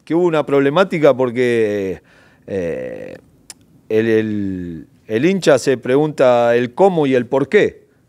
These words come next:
¿no? Este, porque también es, es un lindo desafío el, el, el por qué llegás a enfrentar ciertos rivales,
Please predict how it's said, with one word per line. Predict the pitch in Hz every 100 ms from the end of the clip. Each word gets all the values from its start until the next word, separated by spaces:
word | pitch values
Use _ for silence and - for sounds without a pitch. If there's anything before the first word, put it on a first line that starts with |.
| -
¿no? | 107 139 202 - _ -
Este, | 104 98 - 104
porque | 92 120 110 120 127 127 127 123 123
también | 135 165 233
es, | 160 131 127
es | 139 139 139
un | 131 135
lindo | 156 143
desafío | 131 131 120 220 196 131
el, | 117 113
el, | 110 110 107 101 95 90 _ _ -
el | 120 127
por | 147 -
qué | 196 165
llegás | - 135 131 117 -
a | 117 113 110 113
enfrentar | 113 98 117 113 143 123
ciertos | - 151 147 139 120
rivales, | 147 214 208 214